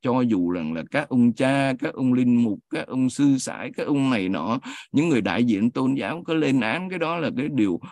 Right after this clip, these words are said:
mà gọi là tội lỗi, vân vân, cái đó là quyền của quý vị thôi. Ở trong nhà thờ, quý vị muốn nói gì, nói thánh, nói tướng gì á, nhưng mà đối với luật pháp Hoa Kỳ đó, quý vị không có được quyền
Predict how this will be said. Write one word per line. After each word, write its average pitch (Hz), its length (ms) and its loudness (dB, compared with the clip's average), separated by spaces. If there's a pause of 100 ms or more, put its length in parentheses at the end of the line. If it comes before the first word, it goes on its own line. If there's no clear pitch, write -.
(180)
mà 90 120 -6
gọi 90 220 -2
là 113 160 -2
tội 117 200 0
lỗi, 131 200 2
vân 160 100 0
vân, 123 240 2
cái 143 140 -2
đó 156 120 -4
là 135 100 -4 (100)
quyền 110 300 0
của 110 100 -4
quý 160 160 -2
vị 101 280 0
thôi. 123 340 0
Ở 110 140 -2
trong 120 260 0
nhà 107 160 0
thờ, 107 300 -8
quý 135 100 -2
vị 139 80 -2
muốn 143 240 2
nói 214 220 -4
gì, 117 180 0
nói 87 160 -4
thánh, 170 220 -6
nói 208 160 -6
tướng 175 220 0
gì 123 160 2
á, 113 60 2 (320)
nhưng 131 280 4
mà 110 80 2
đối 127 280 0
với 190 120 -6
luật 127 220 0
pháp 165 200 -6
Hoa 131 240 -4
Kỳ 98 200 0
đó, 131 120 -2 (120)
quý 139 160 -2
vị 92 120 -2
không 117 240 0
có 139 60 0
được 120 220 -2
quyền 80 260 -4